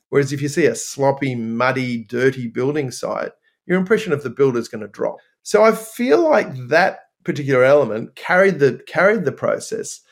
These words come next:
So to get social media of these tradies who are doing work all over Sydney, a lot of them,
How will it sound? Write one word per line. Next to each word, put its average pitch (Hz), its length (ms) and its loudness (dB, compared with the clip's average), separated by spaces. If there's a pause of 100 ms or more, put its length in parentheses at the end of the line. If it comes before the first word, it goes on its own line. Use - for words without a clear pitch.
(320)
So 175 200 2
to 165 60 2
get 151 520 0
social 147 460 2
media 123 380 0
of 110 180 -2
these 113 280 -4
tradies 139 800 0 (280)
who 135 100 0
are 127 40 4
doing 170 460 0
work 156 360 0 (220)
all 185 200 -2
over 160 200 2
Sydney, 127 520 -10 (220)
a 156 60 -6
lot 196 220 4
of 160 80 -4
them, 120 220 -6